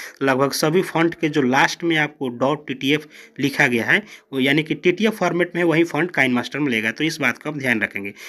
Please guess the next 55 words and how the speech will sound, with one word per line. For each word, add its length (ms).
तो 80
सिंपल 260
इस 100
तरीके 220
से 120
all 140
select 240
कर 80
लेंगे। 200
उसके 180
बाद 180
डन 240
पर 160
क्लिक 260
करेंगे। 280
जैसे 260
आप 100
डन 180
पर 100
क्लिक 240
करेंगे 340
तो 120
यहाँ 140
पर 160
लगभग 260
सारे 240
फॉन्ट 320
ऐड 140
हो 60
जाएंगे। 260
यहाँ 160
पर 120
आप 100
देख 160
सकते 260
हैं 100
कुछ 280
दो 160
फॉन्ट 260
को 100
यहाँ 120
पर 200
छांट 320
दिया 180
गया 180
है 100
क्योंकि 400
इसका 260
जो 160
लास्ट 360
फॉर्मेट 460
है 140
वो 140
डब्ल्यू 460
ओ 500